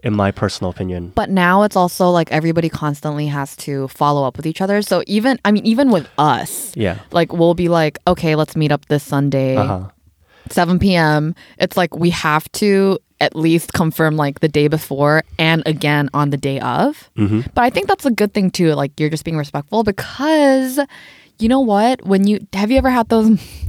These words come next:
Speaker 2: <laughs> appointments where you make friends with somebody and then you know what's coming up, but you, like, don't follow up and you're, 'cause you're not as committed?
Speaker 1: Also
Speaker 2: And then if the other person also doesn't follow up,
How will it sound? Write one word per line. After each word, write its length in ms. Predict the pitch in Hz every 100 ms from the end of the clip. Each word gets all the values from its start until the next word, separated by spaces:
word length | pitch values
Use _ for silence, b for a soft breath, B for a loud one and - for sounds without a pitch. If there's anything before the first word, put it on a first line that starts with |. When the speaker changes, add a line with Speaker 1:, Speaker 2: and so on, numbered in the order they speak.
| B 339
Speaker 2:
<laughs> 440 | B 277 B -
appointments 500 | 170 - 160 190 214
where 80 | 180
you 180 | 165 160
make 200 | 160 147
friends 240 | - 147
with 100 | 156
somebody 580 | - 190 202 220 240 262 - B B B -
and 200 | 170 160
then 520 | 165 160 156 156 156 -
you 180 | 196 302
know 260 | 262 190
what's 200 | 208 226
coming 300 | - 269 269
up, 220 | 269 277 -
but 120 | -
you, 180 | 180 175
like, 240 | 170 151 -
don't 280 | 151 156
follow 340 | 170 165 156 147
up 200 | 151 -
and 220 | 151 143 _ _ _ _ _
you're, 200 | 226 233
'cause 220 | 233 254 233
you're 100 | 208
not 200 | 180 185
as 120 | 190
committed? 560 | - 160 151 180 247 -
Speaker 1:
Also 460 | 110 104 - 104
Speaker 2:
And 140 | 101 202
then 100 | 190
if 140 | 190 -
the 100 | 190
other 220 | 170 175
person 320 | 185 185 - 160
also 260 | 147 147
doesn't 220 | 175 180 185
follow 340 | 196 196 208
up, 100 | 208